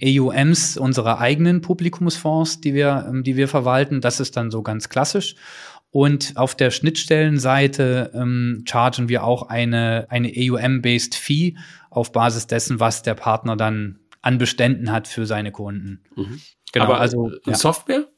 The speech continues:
Speaker 2: Keine Software, die du irgendwie nimmst, irgendwie Lizenzgebühr oder sowas?
Speaker 1: Ist auch abgegolten über den A U M-Teil, sodass der Einstieg gerade für Fintechs eben auch, auch smoother ist. Das bedeutet, im Wesentlichen haben die ihren eigenen Implementierungsaufwand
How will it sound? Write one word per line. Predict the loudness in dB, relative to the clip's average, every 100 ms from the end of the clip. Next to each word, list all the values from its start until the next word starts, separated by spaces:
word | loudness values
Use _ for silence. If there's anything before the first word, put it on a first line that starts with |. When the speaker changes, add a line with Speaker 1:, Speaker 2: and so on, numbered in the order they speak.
| _ -20 -12
Speaker 2:
Keine | -2 0 2
Software, | -2 -4 -4
die | -4 -2
du |
irgendwie | -2 -2 0
nimmst, | 0 0
irgendwie | -2 -2
Lizenzgebühr | -6 -2 -2 -2 -4 -2
oder | -2
sowas? | -2 -6 -10 -6
Speaker 1:
Ist | -4 2
auch | 2 2 0
abgegolten | 0 2 4 6 4 2
über | 0 2 2
den | 2 -2
A | -2 -2
U |
M-Teil, | -2 -4 -4 -2 0 -2
sodass | -2 -2 0
der | -2 -2
Einstieg | -2 -2 -4 -2
gerade | -2 0
für | -4
Fintechs | -4 0 0 0 -2 -2 -4
eben | -2 -2 0
auch, | 0 -2 -6
auch | -2 -2 -4 -12
smoother | -10 -4 0 0 0 -2
ist. | -2 -4
Das | -8
bedeutet, | -10 -4 -2 -2 -6 -10 -14 -16 _
im | -2 2
Wesentlichen | 4 4 2 2 2
haben | 2
die | 2
ihren | 0
eigenen | 2 2 2 2
Implementierungsaufwand | 2 0 0 0 0 0 0 -2 0 -2 -4